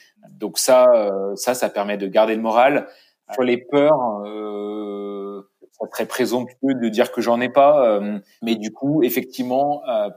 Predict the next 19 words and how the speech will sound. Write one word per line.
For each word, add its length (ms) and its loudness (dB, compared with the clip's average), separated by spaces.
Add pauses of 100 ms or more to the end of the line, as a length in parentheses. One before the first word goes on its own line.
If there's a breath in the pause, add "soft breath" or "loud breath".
(120)
par 80 2
rapport 320 2
aux 80 0
espoirs 480 2
et 60 0
aux 100 0
peurs, 420 -2 (340 loud breath)
on, 260 2
on 120 -4
a 100 -2
eu 140 0
la 160 4
chance 300 -2
aussi, 360 -2
euh, 260 4 (320)
une 160 -4
fois 160 2
de 120 -6
plus, 140 -6